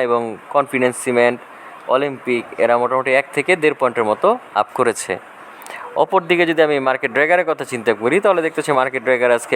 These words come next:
ব্যাট বিসি সাড়ে চার পয়েন্টের মতো মাইনাস করেছে। এছাড়াও ব্র্যাক ব্যাংক সাড়ে তিন পয়েন্টের মতো মাইনাস করেছে। এছাড়াও এনবিএল এবং সাউথ ইস্ট ব্যাংক দুই পয়েন্টের থেকে কিছুটা বেশি মাইনাস করেছে।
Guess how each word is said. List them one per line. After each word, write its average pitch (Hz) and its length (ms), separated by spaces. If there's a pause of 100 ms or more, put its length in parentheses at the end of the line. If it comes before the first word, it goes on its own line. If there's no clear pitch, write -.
(120)
ব্যাট 139 160 (100)
বিসি 127 300 (800)
সাড়ে 156 220
চার 147 160
পয়েন্টের 123 280
মতো 113 140 (220)
মাইনাস 110 240 (100)
করেছে। 147 300 (120)
এছাড়াও 139 360 (160)
ব্র্যাক 135 200 (120)
ব্যাংক 131 240 (1120)
সাড়ে 143 240
তিন 147 160
পয়েন্টের 135 300
মতো 123 180
মাইনাস 117 300
করেছে। 139 300
এছাড়াও 131 240 (180)
এনবিএল 139 500 (280)
এবং 120 100 (120)
সাউথ 131 240
ইস্ট 127 180
ব্যাংক 127 200 (1000)
দুই 160 180
পয়েন্টের 143 260 (160)
থেকে 135 160 (140)
কিছুটা 160 280 (100)
বেশি 131 220
মাইনাস 107 260 (100)
করেছে। 117 320